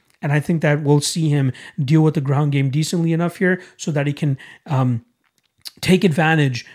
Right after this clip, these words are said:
of the striking advantage that he's gonna have. And I think at a certain point, he follows up on a knockout here and gets that finish over Bryce Mitchell. Um, earlier in the week, him at that minus one seventy, minus one eighty range, I wanted nothing to do with it.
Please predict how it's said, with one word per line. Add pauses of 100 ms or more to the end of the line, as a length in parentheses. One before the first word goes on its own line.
(140)
of
the
striking
advantage
that
he's
gonna
have. (240)
And
I
think
at
a
certain
point, (200)
he
follows
up
on
a
knockout
here (220)
and
gets
that
finish
over (200)
Bryce
Mitchell. (320)
Um,
earlier
in
the
week, (100)
him
at
that
minus
one
seventy,
minus
one
eighty
range, (240)
I
wanted
nothing
to
do
with
it.